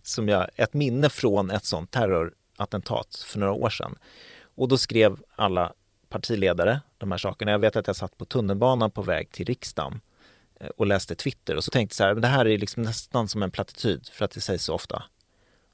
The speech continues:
Och så tittade jag upp och så satt mitt, eller lite längre bort på samma tunnelbanevagn, så satt Jonas Sjöstedt, som var,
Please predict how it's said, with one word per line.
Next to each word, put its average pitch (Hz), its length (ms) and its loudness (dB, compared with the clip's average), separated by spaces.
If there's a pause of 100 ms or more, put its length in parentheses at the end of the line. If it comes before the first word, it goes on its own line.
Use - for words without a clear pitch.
(140)
Och 107 180 2
så 110 280 4 (380)
tittade - 380 2
jag 190 80 4
upp - 160 0 (100)
och 123 120 -2
så - 100 -4
satt - 500 -4
mitt, - 340 -6
eller 123 180 2
lite 131 260 0
längre 113 240 2
bort - 240 -4
på 107 60 -6
samma 90 280 -4
tunnelbanevagn, 98 560 -4
så - 140 -6
satt - 460 -6 (440)
Jonas 113 340 2
Sjöstedt, - 480 2
som 98 180 -4
var, 76 240 -2